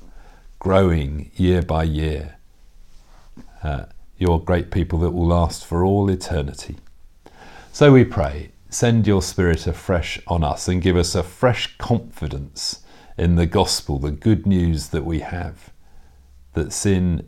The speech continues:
is defeated, that death is defeated, and that one day Jesus will return and we will be with him.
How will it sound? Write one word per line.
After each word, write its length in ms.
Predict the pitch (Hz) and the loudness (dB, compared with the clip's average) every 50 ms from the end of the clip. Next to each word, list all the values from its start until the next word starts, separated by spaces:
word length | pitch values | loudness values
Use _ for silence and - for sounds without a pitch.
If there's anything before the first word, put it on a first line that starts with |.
| - | -6
is 320 | - - 98 95 87 80 - | -2 2 2 2 2 0 -2
defeated, 600 | - 87 85 - - 80 65 - - - - - | -4 -6 -6 -4 -4 -4 -4 -6 -8 -12 -10 -10
that 180 | 73 - - | -10 -10 -8
death 400 | - 92 92 90 - - - - - - | -6 -4 -2 -2 -4 -6 -12 -20 -12 -4
is 240 | - 92 87 85 - | -2 -2 -2 -2 -4
defeated, 680 | - 87 82 - - 90 80 - - - 92 95 - - - - - - - - - - - - - - - - - - - | -6 -8 -8 -6 -6 -8 -8 -8 -12 -14 -16 -16 -16 -20 -20 -20 -20 -20 -20 -20 -20 -20 -20 -20 -20 -20 -20 -20 -20 -14 -6
and 160 | - 85 87 | -2 0 2
that 120 | 87 87 82 | 2 2 2
one 260 | 92 98 104 101 95 | 4 4 6 6 6
day 300 | 82 80 76 71 67 - | 4 4 2 0 -2 -6
Jesus 500 | - - 92 90 80 73 85 80 - - | -4 -2 -2 0 0 0 -2 -4 -2 -2
will 160 | 90 85 82 | 0 0 0
return 600 | 80 80 78 - - 87 80 71 69 82 85 85 - - - - - - - - - - - - - - - - - - - - - - - - - - - - - - - - - | 0 0 -2 -4 -4 -4 -4 -4 -4 -8 -12 -16 -18 -20 -20 -20 -20 -20 -20 -20 -20 -20 -20 -20 -20 -20 -20 -20 -20 -20 -20 -20 -20 -20 -20 -20 -20 -20 -20 -20 -20 -20 -16 -8 -4
and 180 | 85 80 80 | -2 0 0
we 160 | 85 95 95 87 | 2 2 2 2
will 200 | 85 87 85 78 | 2 2 2 2
be 420 | - 82 82 80 80 78 - - - | 0 0 2 2 2 0 -2 -4 -2
with 240 | 95 90 80 73 - | 0 0 0 0 -2
him. 340 | - - 123 87 87 90 | -6 -6 -6 -6 -6 -8